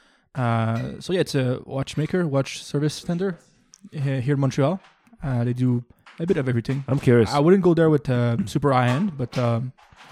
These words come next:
Speaker 1: I think everything that's under, like, four thousand dollars could, uh, go there. Everything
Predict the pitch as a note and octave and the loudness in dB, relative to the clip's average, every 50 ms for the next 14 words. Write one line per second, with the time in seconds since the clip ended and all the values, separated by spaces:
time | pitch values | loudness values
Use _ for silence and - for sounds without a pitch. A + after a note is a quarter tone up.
0 | - - _ - - - B2+ D#3 D#3 C#3 C#3+ C3+ C#3 - D#3 C#3+ C3+ B2 - C3 | -20 -20 _ -12 -8 -4 -4 -2 -2 0 0 0 0 0 0 0 0 0 0 0
1 | A#2+ B2 A#2+ A#2 A#2 A#2+ - _ _ _ _ _ _ _ _ _ _ _ _ _ | 0 0 0 -2 -2 -6 -8 _ _ _ _ _ _ _ _ _ _ _ _ _
2 | _ _ _ - C3 B2 A#2+ A2+ - B2 A#2+ B2 B2 A#2+ B2 C3 B2+ C#3 - - | _ _ _ -6 -2 -2 -2 -2 -2 -2 -2 -2 -2 -2 -2 -4 -4 -6 -8 -8
3 | C#3 C#3 C#3 - D#3+ D#3 D3+ C#3+ D3+ D3 C#3+ C#3 C#3+ - C#3+ C#3 C3 C3+ C#3 C3+ | -10 -10 -8 -10 -10 -8 -8 -8 -10 -10 -12 -14 -12 -10 -8 -6 -6 -4 -4 -4
4 | B2 C#3+ D3+ D#3+ F#3 E3 C3 - C#3+ | -6 -8 -8 -8 -8 -8 -6 -6 -6